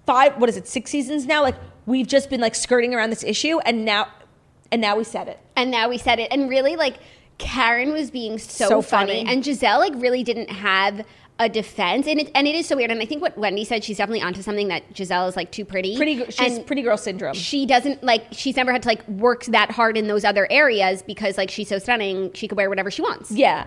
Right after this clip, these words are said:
Speaker 1: uh, I personally relate to that. I mean, 'cause I've just been, like, so beautiful my whole, whole life. Like, people, you just used to treat me so differently. They still do. Um,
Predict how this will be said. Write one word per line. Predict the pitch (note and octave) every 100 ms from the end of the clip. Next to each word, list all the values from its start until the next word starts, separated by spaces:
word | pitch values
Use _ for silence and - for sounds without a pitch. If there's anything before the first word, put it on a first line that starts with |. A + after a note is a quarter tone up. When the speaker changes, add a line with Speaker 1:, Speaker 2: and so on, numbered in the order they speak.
| -
Speaker 1:
uh, | A3+ -
I | C4
personally | A#3 B3+ A#3+ A3+ G#3
relate | G3 F#3+
to | G3
that. | F3 E3
I | F3
mean, | F#3 F#3 -
'cause | G#3
I've | F3+
just | F#3 F3+
been, | F#3
like, | F3+
so | G3
beautiful | F3 E3+ F#3 A3+
my | G3+
whole, | F#3 G3 G3 G3 G3 -
whole | - A3 A3 A3 F#3
life. | F#3 D#3 G2+ -
Like, | F3+ - -
people, | A3 F#3+
you | D#3+
just | - F3+ - - _ - - -
used | A3+
to | A3+
treat | G#3
me | F#3
so | F#3 F#3+
differently. | D3+ A3 A3+ B3+
They | A3
still | - F#3 C#3
do. | B3 C4 D4 D#4 - - -
Um, | A3 G3+